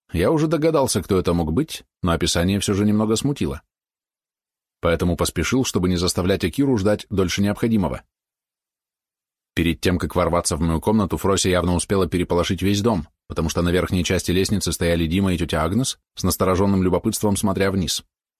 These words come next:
Я тихо поздоровался с ними и спустился на первый этаж. В читальном зале было пусто по причине неурочного времени, так что Нихонец стоял у двери в гордом одиночестве. Вид он имел действительно необычный.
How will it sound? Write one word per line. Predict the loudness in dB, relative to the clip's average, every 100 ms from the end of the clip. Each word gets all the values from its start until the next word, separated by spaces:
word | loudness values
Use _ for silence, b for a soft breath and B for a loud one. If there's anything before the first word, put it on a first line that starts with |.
| _ _ _ _ _ _ _ _ _ _ _ -4
Я | -2 0
тихо | -2 -4
поздоровался | -4 -2 0 0 0 0
с | 0
ними | 2 2
и |
спустился | 0 -2 -2 -2 0
на | 0 0
первый | -2 -2
этаж. | -4 -8 -12 _ _ _ _ _ _ _ _ _ _ _
В | -6
читальном | -2 0 2 2
зале | 2 0 0
было | 0 -2
пусто | -2 -6 -4
по | -6
причине | -4 -4 -2 0
неурочного | 0 0 0 0 0 0
времени, | 0 0 -2 -8 _ -6
так | -4
что | 0 0
Нихонец | 2 2 2 0 -4
стоял | -4 0 2 2
у |
двери | 2 2 0
в | 2
гордом | 0 2 0
одиночестве. | 2 0 -2 -6 -8 -12 _ _ _ _ _ _ _ _ _ _ _ _
Вид | -2 0
он | 2 4
имел | 4 4
действительно | 2 2 -2 0 0 2
необычный. | 2 0 -2 -6 -10